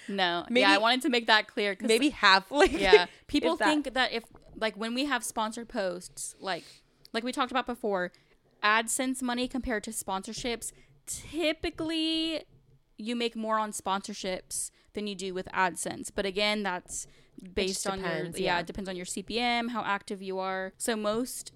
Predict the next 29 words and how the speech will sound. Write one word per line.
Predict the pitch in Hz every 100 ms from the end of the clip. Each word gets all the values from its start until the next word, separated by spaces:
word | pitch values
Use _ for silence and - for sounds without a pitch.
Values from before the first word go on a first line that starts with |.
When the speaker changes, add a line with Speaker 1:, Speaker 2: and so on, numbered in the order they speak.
| -
Speaker 1:
money | 208 247 277 214
is | 202 196
made | 190 180
through | - 180
sponsorships. | - 220 240 226 214 190 - - - _
I | 220 226
think | - 277 311 -
that | 220 202 -
when | 220 208
most | 202 220
people | - 233 214
see | - - 196 190 190
an | 185
influencer | 196 196 - 185 175 - 92
posting | - 196 190 190
a | 180
sponsorship, | - 233 285 311 233 208 -
they're | - 202
like, | 185 180 - _ _ _
"Oh, | 214 220 202 185 170 165 190
Speaker 2:
Again. | 190 175 160 156
Speaker 1:
again, | 156 202 190 185 175 175
Speaker 2:
Oh, | 160 147
here's |
Speaker 1:
like, | 185 180
Speaker 2:
another | 196 226 233
Speaker 1:
this | 175
is" | 160 160 156 156
Speaker 2:
one. | 165